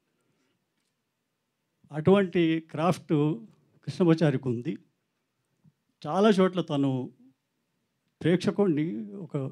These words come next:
ఇందాక చెప్పిన ట్రాన్స్‌లోకి తీసుకెళ్తాడు. అంత అద్భుతంగా చేశాడు ఈ సినిమా.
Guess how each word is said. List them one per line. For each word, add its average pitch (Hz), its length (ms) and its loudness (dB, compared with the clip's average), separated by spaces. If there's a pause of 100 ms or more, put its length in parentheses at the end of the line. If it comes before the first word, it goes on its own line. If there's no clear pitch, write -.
(360)
ఇందాక 170 220 0
చెప్పిన 156 280 0
ట్రాన్స్‌లోకి 160 500 -4
తీసుకెళ్తాడు. 123 640 -18 (1160)
అంత 165 200 -6
అద్భుతంగా 175 420 -2
చేశాడు 131 380 -8
ఈ 117 40 -14
సినిమా. 127 280 -8